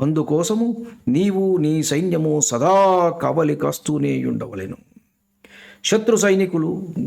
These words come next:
గూఢచారులు ఎవరైనా ఉన్నారో లేదో గమనిస్తూ యుండవలెను. బలహీనులైన వారంతా కిష్కింధలోనే ఉండిపోండి. మనము చేయు కార్యము చాలా క్లిష్టమైనది.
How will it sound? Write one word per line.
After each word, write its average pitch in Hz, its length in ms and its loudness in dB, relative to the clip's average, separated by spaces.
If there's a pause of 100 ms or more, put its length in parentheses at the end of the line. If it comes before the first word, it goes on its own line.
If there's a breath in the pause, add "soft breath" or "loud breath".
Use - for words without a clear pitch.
గూఢచారులు 196 880 4
ఎవరైనా 160 500 2 (180)
ఉన్నారో 160 540 0
లేదో 160 420 0
గమనిస్తూ 165 540 -2 (120)
యుండవలెను. 151 540 -2 (800)
బలహీనులైన 202 840 4
వారంతా 156 640 0
కిష్కింధలోనే 185 880 0 (140)
ఉండిపోండి. 156 640 -2 (920)
మనము 170 260 0 (100)
చేయు 226 180 4
కార్యము 175 420 0 (100)
చాలా 202 260 2 (260)
క్లిష్టమైనది. 147 840 -2